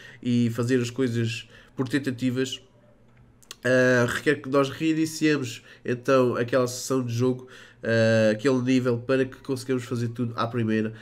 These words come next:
com os movimentos que nos são limitados, ok? Eu espero que tenham gostado. Uncharted, eh, Treasure Hunter está disponível então na Google Play e no iOS, na, na loja da, da Apple.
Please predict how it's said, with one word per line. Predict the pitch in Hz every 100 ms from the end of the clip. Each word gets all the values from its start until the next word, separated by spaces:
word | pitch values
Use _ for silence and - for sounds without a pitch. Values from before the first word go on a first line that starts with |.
| - -
com | 123
os | 117
movimentos | 113 113 110 113 110 -
que | 117
nos | 113 113
são | 113 107 -
limitados, | 120 127 120 107 - -
ok? | - 165 180 - - - -
Eu |
espero | 175 220
que | 214
tenham | 214 202
gostado. | - 233 262 - - _ _ - - - 131
Uncharted, | 127 185 170 170 156 135 143 143 143 143 139 139 - - - - 131
eh, | 131 123 123 120 117 117 113
Treasure | 165 151 139 139 - 151
Hunter | 175 220 214 - -
está | - 143
disponível | 139 - 143 139 139
então | 139 139
na | 135
Google | 131 131
Play | 131 135 127 120
e | 135
no | 127 127 127
iOS, | 120 113 131 135 120
na, | 110 104
na | 98 107
loja | 107 110 107 98
da, | 98 104 95
da | - 104 117
Apple. | 123